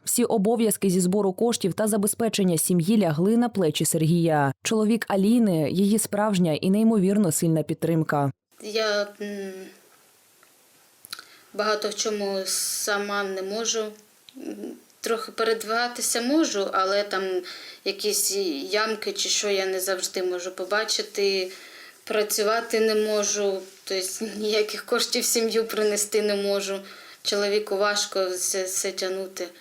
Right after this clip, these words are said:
Speaker 2: Та плюс, е, ну, е, є, е, багато ліків, які мені потрібно постійно приймати. А це майже около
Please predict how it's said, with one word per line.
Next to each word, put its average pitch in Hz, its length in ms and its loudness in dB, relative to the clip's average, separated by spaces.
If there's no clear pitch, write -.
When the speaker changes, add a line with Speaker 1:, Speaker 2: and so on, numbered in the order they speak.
Speaker 2:
Та 202 160 -2
плюс, 202 420 -4
е, 175 220 -2
ну, 190 260 -2
е, 190 480 -2
є, 220 500 0
е, 190 160 -2
багато 202 600 0
ліків, 226 340 -2
які 202 240 0
мені 202 200 -2
потрібно 196 480 -4
постійно 190 540 -2
приймати. 175 640 -10
А 190 160 -2
це 202 540 0
майже 190 480 0
около 185 520 0